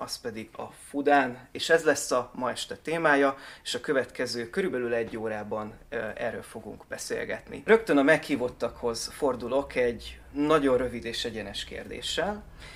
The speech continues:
Ö, lehet-e, ö, vagy legyen-e Fudán Egyetem az eddig megismert feltételek szerint Budapesten? Tudom, hogy a feltételek azok, ö, még akár változhatnak, de az alapján, amit jelenleg tudunk róla,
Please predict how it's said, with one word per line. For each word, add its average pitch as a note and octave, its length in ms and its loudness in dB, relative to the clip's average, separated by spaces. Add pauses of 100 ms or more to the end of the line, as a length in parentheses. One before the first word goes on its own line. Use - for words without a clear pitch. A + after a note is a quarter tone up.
(240)
Ö, - 60 -10 (120)
lehet-e, D3 680 2 (400)
ö, - 60 -14 (260)
vagy A#2+ 160 -2
legyen-e D#3 640 4 (120)
Fudán - 360 -4
Egyetem G3 680 2
az - 260 -4
eddig D#3+ 360 2
megismert A#2 920 -6 (400)
feltételek A2+ 760 0
szerint A2 600 -8
Budapesten? B2 800 0
Tudom, C3+ 280 -2
hogy A#2 140 -6
a F#2 120 -10
feltételek A2+ 720 -4 (400)
azok, A2+ 500 -8
ö, G#2+ 120 -4
még G#2+ 240 -8
akár A2+ 300 -6
változhatnak, C#3 720 0
de C3+ 100 4
az D#3 160 4
alapján, C3 400 4
amit G#2+ 220 -8
jelenleg G#2 360 -6
tudunk - 340 -16
róla, E3+ 300 4